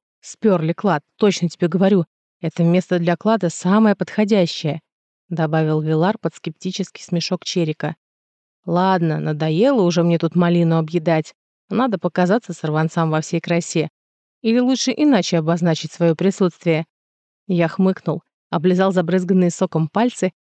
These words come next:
и только собрался переходить к частичной трансформации, как Вилар вдруг сказал: «Чер, а вон там в углу, глянь,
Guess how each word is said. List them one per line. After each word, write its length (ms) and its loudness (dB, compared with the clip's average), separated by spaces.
и 80 -8
только 300 -2
собрался 460 -2
переходить 500 -2
к 80 -20
частичной 480 -4
трансформации, 800 2
как 200 -2
Вилар 360 4
вдруг 260 -2
сказал: 480 0
«Чер, 380 0
а 140 0
вон 180 4
там 260 2
в 60 2
углу, 320 2
глянь, 380 2